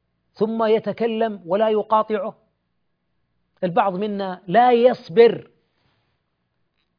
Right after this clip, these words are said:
لا يصبر، ت-، تتحدث معه تقول: "أريد أن أفهمك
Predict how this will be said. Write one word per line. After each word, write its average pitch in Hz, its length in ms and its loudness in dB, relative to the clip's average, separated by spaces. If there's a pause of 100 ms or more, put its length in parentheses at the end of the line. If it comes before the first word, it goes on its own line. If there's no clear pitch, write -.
(220)
لا 254 220 0
يصبر، 240 500 2 (840)
ت-، 190 60 -20 (180)
تتحدث 254 560 0
معه 262 180 -6
تقول: 226 280 -4
"أريد 240 320 -2
أن 226 200 -2
أفهمك 226 600 -4